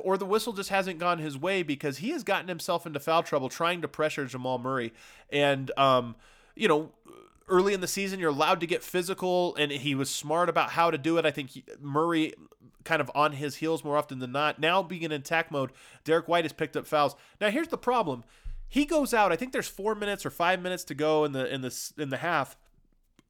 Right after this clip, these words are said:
Nuggets basically even. I think they're only down for a little bit.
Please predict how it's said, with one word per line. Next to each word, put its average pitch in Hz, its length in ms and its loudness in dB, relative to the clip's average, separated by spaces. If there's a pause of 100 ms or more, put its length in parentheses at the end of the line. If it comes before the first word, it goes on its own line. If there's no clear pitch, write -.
(140)
Nuggets 214 340 2
basically 190 500 -2
even. 170 300 -2
I 151 80 0
think 196 120 -8
they're 180 120 0
only 160 140 0
down 151 260 0
for 156 100 -2
a 135 40 2
little 143 200 2
bit. 139 240 0